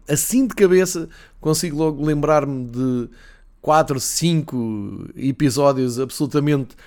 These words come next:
marcantes, daqueles que nunca mais nos esquecemos para a vida, e é isso que nós andamos sempre à procura, é essas emoções que, como eu disse aqui quando vim de Liverpool, ehm,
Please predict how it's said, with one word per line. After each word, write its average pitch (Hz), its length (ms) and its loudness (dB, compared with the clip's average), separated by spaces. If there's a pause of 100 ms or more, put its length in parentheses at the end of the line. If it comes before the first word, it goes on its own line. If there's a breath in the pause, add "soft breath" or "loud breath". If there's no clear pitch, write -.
(200 soft breath)
marcantes, 165 800 4
daqueles 147 260 -6
que 165 80 -2
nunca 160 200 0
mais 147 200 -4
nos 143 120 -10
esquecemos 147 360 -8
para 139 140 -2
a - 20 -2
vida, 165 260 -2
e 170 100 2
é 185 60 2
isso 208 220 -2
que 220 60 -6
nós 208 140 -2
andamos 202 220 -2
sempre 208 160 -2
à 202 40 0
procura, 208 520 -4
é 127 300 0
essas 135 280 -4
emoções 151 600 -2 (440 loud breath)
que, - 220 -14 (380)
como 156 200 2
eu 151 60 2
disse 143 240 -2
aqui 131 540 -6
quando 113 600 -6 (100)
vim 127 220 -6
de 120 80 -6
Liverpool, 127 560 -4 (480 loud breath)
ehm, 123 580 -2